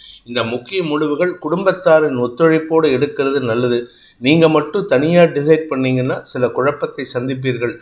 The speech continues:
அலுவலக ரீதியாக உங்களுக்கு நல்ல முன்னேற்றம் ஏற்படும். மேல் அதிகாரிகளின் ஒத்துழைப்பு உங்களுக்கு சந்தோஷத்தை ஏற்படுத்தும். சக பணியாளர்கள் இது நாள் வரைக்கும் உங்களை பத்தி தப்பா பேசினதெல்லாம்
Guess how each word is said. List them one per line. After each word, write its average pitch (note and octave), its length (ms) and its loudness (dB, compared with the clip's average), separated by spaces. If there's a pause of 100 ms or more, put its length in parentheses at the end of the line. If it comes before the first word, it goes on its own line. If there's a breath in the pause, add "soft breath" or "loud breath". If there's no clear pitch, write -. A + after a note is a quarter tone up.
(300 loud breath)
அலுவலக F3+ 520 4
ரீதியாக D#3 540 2
உங்களுக்கு C#3 500 0
நல்ல C3 320 2
முன்னேற்றம் C#3+ 580 0
ஏற்படும். B2+ 480 -2
மேல் D#3 240 0
அதிகாரிகளின் C3+ 880 0
ஒத்துழைப்பு C#3 640 -2
உங்களுக்கு B2 460 -2
சந்தோஷத்தை C#3 680 -2
ஏற்படுத்தும். A#2+ 580 -4 (340 loud breath)
சக D3 380 2
பணியாளர்கள் D#3+ 720 2
இது C3+ 160 -2
நாள் C#3+ 160 4
வரைக்கும் C3+ 380 2
உங்களை C3+ 220 2
பத்தி C3 300 -6
தப்பா - 380 0
பேசினதெல்லாம் B2+ 680 -2